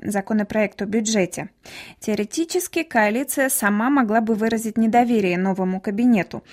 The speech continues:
но бывший министр финансов Мирослав Калоусек против такого хода.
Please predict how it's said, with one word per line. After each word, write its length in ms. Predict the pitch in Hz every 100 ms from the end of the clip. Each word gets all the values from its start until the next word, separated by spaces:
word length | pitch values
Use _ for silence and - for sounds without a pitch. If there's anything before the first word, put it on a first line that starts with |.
| - - -
но 120 | 320
бывший 540 | 254 262 - 262 240
министр 500 | 233 233 220 196 -
финансов 640 | 190 202 208 311 339 311 233
Мирослав 420 | 202 196 180 -
Калоусек 680 | 185 170 180 - - 269 -
против 380 | - 226 - -
такого 400 | 185 180 175 185
хода. 400 | - 190 160 156